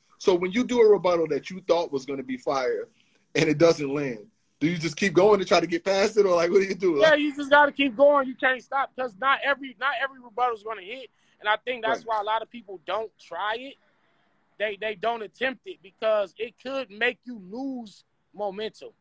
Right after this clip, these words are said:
Speaker 2: It could cost you, you know what I'm saying?
Speaker 1: Yeah.
Speaker 2: Like,
Speaker 1: It
Speaker 2: like,
Speaker 1: costs
Speaker 2: let's
Speaker 1: you a
Speaker 2: say you
Speaker 1: round.
Speaker 2: rebuttal before you start your round.
Speaker 1: And you cut time out your round. Yeah.
Speaker 2: You cut time out your round, and then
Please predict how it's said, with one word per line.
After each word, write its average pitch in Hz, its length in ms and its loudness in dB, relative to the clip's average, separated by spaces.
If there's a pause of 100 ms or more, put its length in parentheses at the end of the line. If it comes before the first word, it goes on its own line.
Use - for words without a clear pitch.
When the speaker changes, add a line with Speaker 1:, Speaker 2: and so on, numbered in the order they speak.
(440)
Speaker 2:
It 202 120 -10
could 208 160 -10
cost 277 440 4
you, 196 260 -12 (340)
you - 80 -8
know 330 60 2
what 330 60 2
I'm 311 80 -4
saying? 339 440 -4 (520)
Speaker 1:
Yeah. 131 240 -4
Speaker 2:
Like, 247 180 4
Speaker 1:
It - 120 0
Speaker 2:
like, 302 100 6
Speaker 1:
costs - 100 8
Speaker 2:
let's 339 120 6
Speaker 1:
you - 40 4
a 156 40 4
Speaker 2:
say 254 180 2
you 339 80 -2
Speaker 1:
round. 311 80 -6
Speaker 2:
rebuttal 277 380 0
before 262 360 -6
you 240 100 -18
start 240 360 -8
your 214 120 -6
round. 190 440 -6 (240)
Speaker 1:
And 143 100 0
you 156 100 -6
cut 175 220 2
time 160 240 -2
out 151 160 -2
your 139 80 -6
round. 147 320 -6
Yeah. 123 200 -2 (140)
Speaker 2:
You 208 60 -20
cut 285 320 2
time 269 240 4
out 262 160 4
your 254 120 -6
round, 214 380 6
and 202 220 0
then 269 400 0